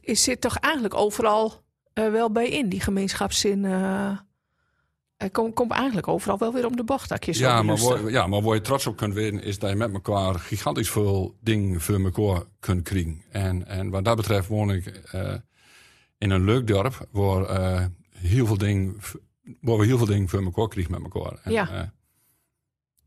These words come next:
Speaker 2: kun je er trots op wezen? Ja, zeker.
Speaker 1: Mooi. Ehm, je fotografeert soms ook nog, zag ik op je website staan. Of, eh, of je hebt
Speaker 2: Ja.
Speaker 1: dat dan in het verleden, dat weet ik niet. Maar er zijn
Speaker 2: Nee,
Speaker 1: foto's in elk
Speaker 2: ik,
Speaker 1: geval,
Speaker 2: eh,
Speaker 1: eh, eh, op.
Speaker 2: Ja, da-,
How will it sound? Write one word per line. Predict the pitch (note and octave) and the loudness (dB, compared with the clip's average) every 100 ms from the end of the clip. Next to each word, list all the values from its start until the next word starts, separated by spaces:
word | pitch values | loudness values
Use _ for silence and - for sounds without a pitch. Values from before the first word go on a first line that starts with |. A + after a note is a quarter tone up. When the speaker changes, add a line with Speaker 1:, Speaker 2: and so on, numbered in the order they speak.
| _ _ _ _ | _ _ _ _
Speaker 2:
kun | C3 | 0
je | G#2 | 2
er | |
trots | B2 B2 | 2 0
op | A2 | 0
wezen? | A2+ A#2 B3+ | 0 -2 0
Ja, | F#3 - - _ _ | 0 0 -4 _ _
zeker. | - F#2+ - - _ _ _ | -4 -2 -2 -10 _ _ _
Speaker 1:
Mooi. | - G#3+ C#3 - _ _ _ _ | -2 0 0 -4 _ _ _ _
Ehm, | A#3 B3 A#3 - - | 0 2 0 -4 -4
je | B3 | -2
fotografeert | - C#4+ A#3 - G#3+ - D4 - | 2 2 0 -2 0 2 2 2
soms | A3+ F3+ - | 2 0 0
ook | - B3 | 0 0
nog, | B3+ | 0
zag | - B3 | 2 0
ik | B3+ B3 | 0 -2
op | - | -2
je | B3 | -2
website | A#3 A#3+ - B3 - | -2 0 -2 -2 -2
staan. | C4+ D4+ F4 _ _ _ _ _ _ _ _ _ _ | 0 0 -2 _ _ _ _ _ _ _ _ _ _
Of, | - - | -8 -2
eh, | - - | 0 0
of | E3+ | 2
je | |
hebt | D#3+ B2 | 2 2
Speaker 2:
Ja. | F3+ | 2
Speaker 1:
dat | |
dan | F3 E3+ | 4 4
in | |
het | E3+ D#3 | 2 2
verleden, | D#3+ E3 | 2 4
dat | E3 | 4
weet | E3 E3 | 4 2
ik | |
niet. | F3 E3+ | 2 2
Maar | E3 | 4
er | G#3 | 4
zijn | D#3+ | 4
Speaker 2:
Nee, | A2+ | 4
Speaker 1:
foto's | G3+ G#3+ G#3+ F#3+ | 4 4 4 4
in | F#3+ | 4
elk | F3 | 2
Speaker 2:
ik, | - | 4
Speaker 1:
geval, | F3+ E3 | 4 4
Speaker 2:
eh, | D#3+ D#3+ D#3 | 4 2 0
Speaker 1:
eh, | F#3 E3 D#3 | 2 2 4
eh, | - | 2
op. | A#3+ - _ _ _ | 0 -2 _ _ _
Speaker 2:
Ja, | - G2 G2+ G2 - - - - _ _ _ | 0 0 2 0 -2 -4 -10 -20 _ _ _
da-, | A2+ | -8